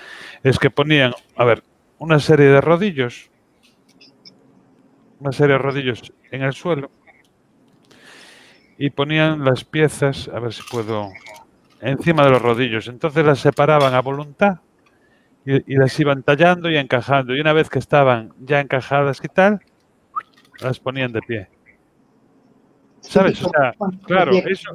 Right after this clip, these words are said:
Speaker 1: esto,
Speaker 2: grande.
Speaker 1: claro, eh, con, con los rodillos se podían mover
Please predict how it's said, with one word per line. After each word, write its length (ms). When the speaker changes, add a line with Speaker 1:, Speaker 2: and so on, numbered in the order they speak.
Speaker 1:
esto, 240
Speaker 2:
grande. 160
Speaker 1:
claro, 200
eh, 180
con, 160
con 200
los 100
rodillos 440
se 120
podían 680
mover 460